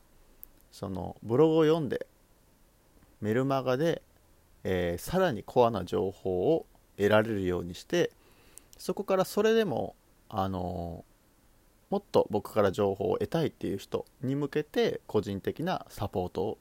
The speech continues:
しているんですけど、まあ、そういっった集まってくる方っていうのが、僕とこう波長が合う人が集まってくるようになるんですよね。うん。で、そうするとどうなるかっていうと、そのコミュニティが荒れにくいというか、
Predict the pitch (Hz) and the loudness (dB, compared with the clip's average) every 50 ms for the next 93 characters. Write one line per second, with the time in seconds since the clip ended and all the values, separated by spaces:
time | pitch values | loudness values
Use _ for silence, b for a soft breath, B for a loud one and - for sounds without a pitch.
0 | _ - - - 113 101 87 85 80 82 - - - 113 156 190 190 - - - | _ -14 -2 2 4 4 4 2 -2 -6 -8 -8 -6 -4 -2 0 0 -2 -2 -6
1 | b b b b b b b b b b b b _ 180 170 - - - 208 214 | b b b b b b b b b b b b _ -6 -6 -6 -4 -2 0 0
2 | 220 226 226 220 208 - - - - - - 170 170 165 - - - - - 202 | 2 2 0 -2 -4 -8 -16 -20 -8 -2 2 2 2 2 0 -2 -8 0 2 2
3 | - - - 180 175 170 - - - 180 - - 160 117 95 - - - - 98 | 2 2 0 -2 0 -2 -2 -2 -4 -6 -4 -2 0 -2 -2 -2 -6 -6 -6 -6
4 | 92 - - - - - - 104 92 - - 101 - - - - 143 - 117 110 | -6 -6 -8 -12 -10 -4 -2 -2 0 0 -2 -6 -6 -6 -8 -6 0 2 2 2
5 | - - 131 - - 160 156 151 135 - - 151 151 - - - - - - - | 2 2 -2 0 4 4 4 4 4 4 4 4 4 2 0 -4 -8 -10 -10 -10
6 | - - - - - - - - - 214 202 - - - - - - 101 95 92 | -14 -20 -20 -20 -20 -20 -12 -4 0 2 2 2 2 0 -2 -2 -4 -4 -4 -4
7 | - - 98 - - 101 95 95 87 - 82 85 95 85 87 - - - - - | -4 -4 -6 -4 -2 -2 -2 -2 -4 -6 -6 -6 -4 -4 -4 -6 -8 -12 -14 -16
8 | - - - 135 170 190 - - b b b b b b b b b b b b | -14 -10 -8 -8 -8 -8 -10 -16 b b b b b b b b b b b b
9 | b b b - 98 92 92 - - - 180 190 202 - - 214 220 226 226 226 | b b b -10 -10 -8 -8 -10 -12 -10 -6 -6 -6 -2 0 0 2 2 0 -2
10 | - - 220 214 214 214 190 151 156 160 143 - - - - - - - - - | -4 -4 -4 -4 -2 -2 0 0 2 0 2 0 0 -2 -2 -4 -8 -8 -10 -14
11 | - - 110 92 - - 95 - - - 123 135 151 156 143 135 - 127 123 117 | -6 -4 -4 -4 -2 -6 -10 -6 -4 -2 0 0 0 -2 -4 -4 -2 -2 0 0
12 | 98 - 101 110 117 110 113 107 101 - - - - - 90 - - - 85 87 | 0 0 0 2 0 0 -2 -4 -4 -6 -6 -8 -8 -10 -14 -14 -8 -6 -6 -6
13 | - | -6